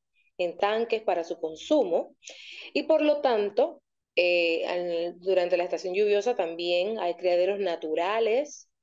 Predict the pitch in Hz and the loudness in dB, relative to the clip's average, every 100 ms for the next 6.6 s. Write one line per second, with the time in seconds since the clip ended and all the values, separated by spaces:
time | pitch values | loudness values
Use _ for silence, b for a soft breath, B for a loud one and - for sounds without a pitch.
0 | _ _ - 190 185 175 190 190 185 175 | _ _ -16 -6 -4 -2 -2 0 0 0
1 | 254 - _ _ 185 180 160 170 190 190 | -4 -6 _ _ -4 -2 -2 -2 -4 -2
2 | 175 190 202 - - 175 175 190 196 233 | 0 0 0 -6 -6 -4 -2 0 -2 -2
3 | 185 160 160 165 170 190 202 _ - 160 | 0 0 0 -2 -2 -4 -6 _ -4 0
4 | 156 160 196 196 170 156 233 277 _ B | 2 0 0 0 0 0 -4 -4 _ B
5 | B B B B _ 277 285 302 - 214 | B B B B _ -2 0 -2 0 0
6 | 214 226 226 254 - | 0 -2 0 -2 -4